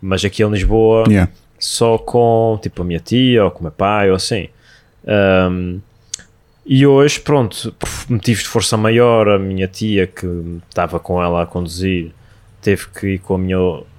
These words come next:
Speaker 1: tia-avó ao hospital.
Speaker 2: Ok.
Speaker 1: Ah, eu fiquei sozinho com o carro.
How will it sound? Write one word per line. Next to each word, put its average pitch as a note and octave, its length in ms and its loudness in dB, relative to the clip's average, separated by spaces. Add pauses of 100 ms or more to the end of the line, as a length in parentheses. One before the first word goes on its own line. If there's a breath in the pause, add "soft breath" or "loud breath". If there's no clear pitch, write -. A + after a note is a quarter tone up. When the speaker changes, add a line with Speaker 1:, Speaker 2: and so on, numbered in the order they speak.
(140)
Speaker 1:
tia-avó F2 420 -2 (120)
ao F2 80 2
hospital. G2+ 640 -4 (360)
Speaker 2:
Ok. - 200 0 (460)
Speaker 1:
Ah, A2+ 720 4
eu C3 420 4
fiquei - 200 -2
sozinho E3 280 0
com - 80 -12
o - 20 -14
carro. A#3 260 0